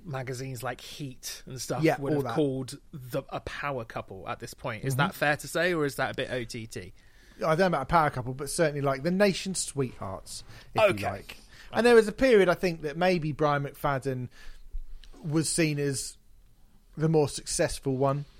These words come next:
Speaker 2: because he was in Westlife and Kerry Katona had left Atomic Kitten. Um, a-,
Speaker 1: Yeah.
Speaker 2: and,
Speaker 1: It's funny that,
Speaker 2: and
Speaker 1: isn't it? 'Cause Kerry Katona's, I, I would say Kerry Katona's bigger than Brian McFadden now, surely.
Speaker 2: Well,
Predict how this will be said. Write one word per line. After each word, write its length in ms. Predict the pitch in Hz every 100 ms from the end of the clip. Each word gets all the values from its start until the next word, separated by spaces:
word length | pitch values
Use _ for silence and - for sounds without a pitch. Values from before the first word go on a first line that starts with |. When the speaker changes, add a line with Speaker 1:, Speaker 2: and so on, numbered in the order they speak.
| - - -
Speaker 2:
because 240 | 131 120
he 80 | 135
was 120 | 123
in 100 | 123
Westlife 440 | 123 117 131 120 113
and 80 |
Kerry 180 | 120 127
Katona 400 | - - 123 113
had 160 | 113 110
left 460 | 117 113 - - - - -
Atomic 360 | - - 107 -
Kitten. 400 | - 113 120 107 - - -
Um, 680 | 117 117 117 117 113 120 123 - - - - - -
a-, 220 | 147 208
Speaker 1:
Yeah. 180 | 254 254
Speaker 2:
and, 300 | 180 123 127 - -
Speaker 1:
It's 100 | -
funny 180 | - 294
that, 160 | 151 151
Speaker 2:
and 80 | 156
Speaker 1:
isn't 160 | 320
it? 120 | 147 107
'Cause 160 | 170
Kerry 220 | - 269
Katona's, 600 | 185 - 202 139 120 - - 82
I, 360 | 127 - 196 190
I 180 | 220 214
would 160 | 147
say 160 | - 135
Kerry 240 | 165 143
Katona's 360 | - 151 131 113
bigger 200 | 143 123
than 120 | 117
Brian 240 | 120 131 117
McFadden 440 | - 139 117 104
now, 360 | 147 156 85 69
surely. 420 | - 190 147 95
Speaker 2:
Well, 300 | 143 147 135